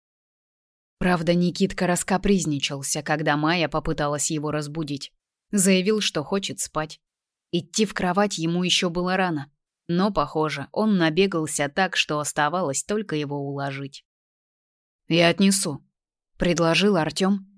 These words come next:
и раньше, чем Майя стала протестовать, подхватил сына на руки. «Он, наверное, тяжелый». «Разберемся», уверенно заявил Артем. Она придержала двери в подъезд,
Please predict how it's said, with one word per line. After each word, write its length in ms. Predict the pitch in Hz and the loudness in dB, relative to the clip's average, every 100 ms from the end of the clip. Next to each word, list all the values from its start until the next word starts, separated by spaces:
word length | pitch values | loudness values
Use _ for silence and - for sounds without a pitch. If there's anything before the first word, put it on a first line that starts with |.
| - | 0
и 120 | 175 | 4
раньше, 360 | 170 202 208 175 | 6 6 4 2
чем 260 | - 170 | 2 2
Майя 320 | 165 180 196 | 4 4 2
стала 340 | 160 - 190 185 | 0 0 0 0
протестовать, 800 | 170 165 165 - 165 160 190 - _ _ _ | 0 -2 -2 -2 -2 -2 -4 -6 _ _ _
подхватил 600 | 170 - 170 175 208 208 | -4 -2 2 2 2 0
сына 360 | 190 208 202 202 | 0 2 2 2
на 160 | 202 | 0
руки. 320 | 156 143 143 - _ _ _ _ _ _ _ _ _ | -2 -6 -12 -18 _ _ _ _ _ _ _ _ _
«Он, 360 | - 185 190 190 | 0 4 6 6
наверное, 560 | 190 190 208 202 196 | 6 6 6 6 6
тяжелый». 640 | 190 226 233 226 165 143 - _ _ _ _ | 4 4 4 4 2 -4 -10 _ _ _ _
«Разберемся», 840 | 208 190 170 180 214 175 139 - - _ _ _ _ _ | 2 4 4 4 6 4 2 -2 -6 _ _ _ _ _
уверенно 640 | 160 156 175 226 185 160 | -6 0 2 2 2 2
заявил 460 | 156 151 147 156 185 | 0 0 -2 -2 -4
Артем. 460 | 143 143 - 143 - _ _ _ _ _ _ - _ _ _ _ | -6 -8 -10 -10 -14 _ _ _ _ _ _ -20 _ _ _ _
Она 280 | 165 170 226 | 0 4 4
придержала 640 | 208 180 165 160 170 190 156 | 4 0 0 0 0 0 0
двери 320 | 143 175 190 | 0 0 0
в 100 | - | -2
подъезд, 560 | 170 160 160 156 - | -2 -2 -6 -8 -10